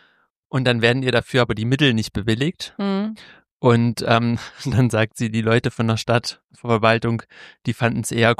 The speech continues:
Speaker 1: cool, wenn Karl-Ove Knausgard kommt und so eine Ausstellung kuratiert zu Re-, zu Widerstandsbewegung und sowas und sind dann so
Speaker 2: <laughs>
Speaker 1: voll genervt davon, weißt du, so.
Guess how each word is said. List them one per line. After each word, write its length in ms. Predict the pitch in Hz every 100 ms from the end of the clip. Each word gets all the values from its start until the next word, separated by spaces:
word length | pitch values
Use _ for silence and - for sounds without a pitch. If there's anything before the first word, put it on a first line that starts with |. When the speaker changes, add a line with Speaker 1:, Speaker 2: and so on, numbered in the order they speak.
| -
Speaker 1:
cool, 220 | 117 113
wenn 160 | 113
Karl-Ove 420 | 110 113 110 120 113
Knausgard 520 | - 110 113 120 117
kommt 280 | - 110 110
und 120 | 110
so 80 | -
eine 180 | 113 107
Ausstellung 480 | 113 - 120 113
kuratiert 560 | 110 113 113 - - 113
zu 140 | -
Re-, 340 | 117 117 117 120
zu 180 | - 113
Widerstandsbewegung 1120 | 117 120 - 113 113 - 113 117 107 147 135
und 200 | 143 147
sowas 360 | - 135 135 311
und 120 | 302
sind 180 | 113 -
dann 140 | 123
so 100 | 131
Speaker 2:
<laughs> 0 |
Speaker 1:
voll 220 | 117 135 127
genervt 480 | 131 120 123 -
davon, 400 | 147 - 131 123
weißt 260 | 120 135 -
du, 140 | 143
so. 200 | 131 135